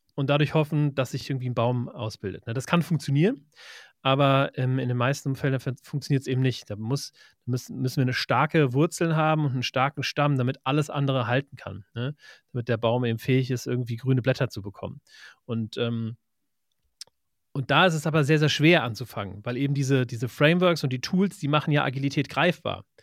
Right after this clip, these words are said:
Aber das ist eben ein Trugschluss, dass ein-, wir einfach irgendwelche Tools nehmen.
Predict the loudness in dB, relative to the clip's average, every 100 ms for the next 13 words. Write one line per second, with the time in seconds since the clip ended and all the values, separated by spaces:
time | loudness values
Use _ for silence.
0 | -20 -20 -20 _ -2 -2 -2 -2 0 2
1 | 0 -2 -4 2 2 4 2 2 0 -2
2 | -4 0 0 2 2 2 2 0 -2 0
3 | 0 2 0 2 0